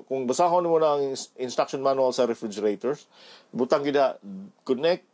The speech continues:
this ref directly to the wall socket." Avoid the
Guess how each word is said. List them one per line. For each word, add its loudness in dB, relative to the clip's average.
this -6
ref 4
directly 0
to -2
the 2
wall 4
socket." -2
Avoid 4
the 4